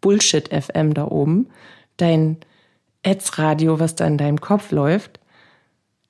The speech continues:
ausstellst und sagst, "Ach komm, hier, mhm, war ja klar." Nein, manchmal stellen sich die Dinge für den Kopf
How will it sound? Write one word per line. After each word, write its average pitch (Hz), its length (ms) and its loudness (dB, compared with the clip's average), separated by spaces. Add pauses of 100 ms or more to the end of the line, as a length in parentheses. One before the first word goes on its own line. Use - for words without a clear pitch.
(160)
ausstellst 160 560 0
und 139 100 -4
sagst, - 240 -6
"Ach - 160 -6
komm, - 260 -10
hier, - 220 -12 (280)
mhm, 160 480 2
war 151 120 0
ja 135 140 0
klar." 131 340 -6 (1000)
Nein, 180 600 2 (380)
manchmal 175 720 2
stellen 208 720 2
sich 165 400 -4
die 160 320 -4
Dinge 165 460 0 (680)
für 202 160 2
den 175 180 2
Kopf - 560 -4